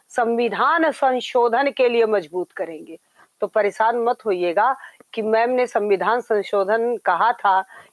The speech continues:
कि पब्लिक में पढ़ाएंगे, क्वेश्चन आंसर करके पढ़ाएंगे और मैम ने अभी तक नहीं पढ़ाया, बिल्कुल नहीं परेशान होंगे।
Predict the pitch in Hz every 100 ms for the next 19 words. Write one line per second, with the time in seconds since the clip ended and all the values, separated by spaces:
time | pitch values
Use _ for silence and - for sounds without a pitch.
0 | - 247 - 226 208 269 - 269 262 233
1 | 226 240 247 254 - 202 185 240 226 202
2 | - 226 247 226 247 233 208 226 240 240
3 | 214 214 214 202 175 190 - - 233 170
4 | - 147 - - - _ - - - -
5 | - 196 214 - 269 220 220 185 165 190
6 | 170 170 170 208